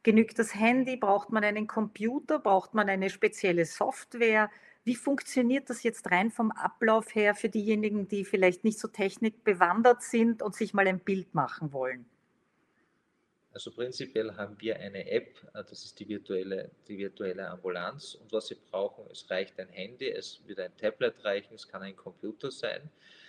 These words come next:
Speaker 2: Sie müssen nur auf die Homepage gehen, diese Ambulanz abrufen, sich dann einen, einen Account, also einen Zugang anlegen und dann können Sie eigentlich schon loslegen. Das können Sie am Handy genauso machen. Ich habe auch mal einige Anfragen am Handy erledigt und habe das ins Handy eingetippt. Ich bin nicht immer vorm Computer gesessen.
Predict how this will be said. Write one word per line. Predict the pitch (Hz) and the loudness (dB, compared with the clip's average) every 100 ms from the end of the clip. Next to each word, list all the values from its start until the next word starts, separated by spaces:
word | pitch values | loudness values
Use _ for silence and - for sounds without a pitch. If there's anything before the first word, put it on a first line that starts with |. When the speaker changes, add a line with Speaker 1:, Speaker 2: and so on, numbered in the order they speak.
| _ _ | _ _
Speaker 2:
Sie | - | -10
müssen | 117 117 - 123 | -8 -10 -12 -8
nur | 117 104 | -4 -2
auf | 107 | -4
die | 113 98 | -8 -10
Homepage | 107 - 107 | -10 -8 -8
gehen, | - - 101 104 | -8 -10 -12 -12
diese | - 92 | -14 -12
Ambulanz | 92 98 92 85 - | -10 -8 -10 -10 -8
abrufen, | 113 - 135 135 131 135 127 _ _ - | -8 -10 -12 -12 -16 -20 -20 _ _ -18
sich | - 107 - | -14 -12 -6
dann | 101 95 | -6 -6
einen, | 104 98 92 | -12 -12 -12
einen | 92 95 92 - | -14 -16 -16 -20
Account, | - - 104 117 123 | -18 -8 -6 -6 -6
also | 107 104 | -8 -10
einen | 92 95 | -14 -16
Zugang | - 113 98 | -14 -10 -10
anlegen | - 95 104 110 127 135 160 175 _ _ _ _ - | -12 -16 -12 -10 -8 -10 -14 -18 _ _ _ _ -18
und | 117 - - | -18 -12 -6
dann | 104 123 | -6 -8
können | - 110 120 | -10 -8 -8
Sie | 120 120 | -10 -10
eigentlich | - 107 113 113 110 | -6 -6 -6 -8 -8
schon | - 110 | -8 -8
loslegen. | 107 117 - 107 - | -6 -6 -6 -10 -10
Das | 104 | -14
können | - 107 107 | -10 -10 -8
Sie | 117 | -10
am | 104 | -10
Handy | 104 104 104 | -12 -16 -14
genauso | 101 95 101 117 127 | -12 -6 -4 -6 -6
machen. | 117 - | -10 -10
Ich | 113 | -12
habe | 104 104 | -10 -8
auch | 101 | -10
mal | - - - | -12 -14 -14
einige | 107 107 98 | -18 -8 -8
Anfragen | 98 110 - 104 95 | -6 -10 -10 -10 -10
am | 92 | -8
Handy | 123 143 151 | -8 -2 -2
erledigt | 127 135 135 139 - | -2 -4 -8 -10 -14
und | 104 | -14
habe | 113 104 | -10 -10
das | 104 101 | -12 -18
ins | 95 | -12
Handy | 107 120 135 | -10 -8 -6
eingetippt. | 117 120 123 - - | -8 -8 -10 -10 -20
Ich | - - | -20 -20
bin | 104 | -20
nicht | 101 113 | -20 -12
immer | 113 | -10
vorm | - 117 - | -8 -10 -10
Computer | 110 117 113 120 | -14 -12 -12 -12
gesessen. | 113 113 - 107 - - | -12 -10 -6 -6 -8 -20